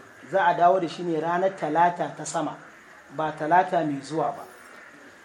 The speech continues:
Ina fatan mun fahimci wannan da kyau, waɗanda suka tuna da ka-, wanda suka san da karatun sun tuna da shi. Karatun shi ma ya dawo da izinin Allah Maɗaukin Sarki ranar Talata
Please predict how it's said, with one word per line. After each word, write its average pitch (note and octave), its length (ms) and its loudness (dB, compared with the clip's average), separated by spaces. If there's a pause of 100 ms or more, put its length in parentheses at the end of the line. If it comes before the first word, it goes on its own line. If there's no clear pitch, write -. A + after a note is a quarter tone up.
(320)
Ina E3+ 160 -4
fatan E3 280 -6
mun E3+ 100 -4
fahimci D#3+ 240 -10
wannan D#3+ 180 -4
da C#3 120 -8
kyau, E3 180 -6
waɗanda E3 380 -4
suka G3+ 240 -10
tuna G3 300 -4
da D#3+ 80 -4
ka-, D3 240 -10
wanda D3+ 180 -6
suka - 180 -10
san F#3+ 160 -2
da F#3 120 -2
karatun C#3+ 340 -8
sun D3+ 220 -8
tuna D3 180 -4
da A#2+ 100 -16
shi. - 140 -18 (640)
Karatun D3 400 -4
shi D#3+ 180 -6
ma D#3+ 140 0
ya D#3 140 4
dawo D#3+ 260 2
da C#3+ 80 -8
izinin D#3 320 -6
Allah E3 260 0
Maɗaukin C#3 400 -8
Sarki - 320 -16
ranar D3+ 280 -2
Talata E3 360 -2